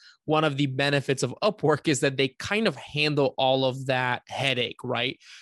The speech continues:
So what would it look like if somebody were to hire somebody from Eastern Europe? Like, let's say it's an American company, a U S company that hires somebody from Eastern Europe for, like, thirty hours,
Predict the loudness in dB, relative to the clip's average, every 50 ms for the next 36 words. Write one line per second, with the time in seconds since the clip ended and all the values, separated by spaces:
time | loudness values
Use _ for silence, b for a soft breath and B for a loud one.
0 | B -4 2 2 4 4 4 4 4 4 4 4 4 4 4 2 2 2 0 0
1 | 0 0 0 0 -2 -2 0 0 0 2 2 2 2 0 0 0 -2 -6 -8 -8
2 | -6 -4 0 0 2 2 2 2 0 0 -2 -2 -2 -2 -2 -4 -4 -6 -6 -6
3 | -4 -4 -4 -4 -4 -6 -6 -4 -2 -2 -2 -2 -4 -2 -2 -2 -2 0 -2 -2
4 | -2 -2 -2 -4 -2 0 0 2 0 0 -2 -4 -4 -2 -4 -2 -2 -2 -2 -2
5 | -2 -2 0 2 2 2 0 -2 -4 -6 -4 -2 -4 -4 -4 b b b b b
6 | b -4 -4 -4 -2 0 0 2 2 2 2 2 0 0 0 0 -2 -4 -6 -4
7 | -2 -2 -2 -2 -2 -2 0 2 4 4 4 2 0 -2 -2 0 2 2 0 -2
8 | -6 -6 -2 0 2 2 2 0 -2 -2 -2 0 2 2 2 0 0 -2 -2 -4
9 | -4 -6 -8